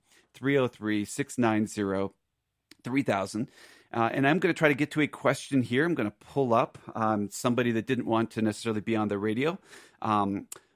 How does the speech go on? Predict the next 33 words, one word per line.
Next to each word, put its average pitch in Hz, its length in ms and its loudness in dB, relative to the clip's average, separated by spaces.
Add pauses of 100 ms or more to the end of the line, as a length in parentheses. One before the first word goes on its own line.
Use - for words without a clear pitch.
(200)
but, - 600 0 (440)
uh, 98 200 -4
let's 127 160 -4
see, 98 400 -4 (240)
uh, 80 280 -2
wisdom 160 540 4
in 135 240 2
Proverbs 131 540 4
chapter 110 440 0
eight. 98 280 -4
So 113 120 0
there's 101 220 0
a 107 80 2
verse 113 320 0
there 113 220 4
in 107 180 0
verse 104 360 -2
thirty 107 340 2
that 101 180 -4
reads, 107 680 -4 (320)
"Then 135 240 4
I 156 60 4
was 147 220 -2
beside 135 560 2
him 117 480 -2 (280)
as 117 200 -2
a 117 80 6
master 117 600 0
craftsman, 113 840 -2 (260)
and 113 160 4
I 113 60 8
was 113 240 0 (580)
daily 147 560 4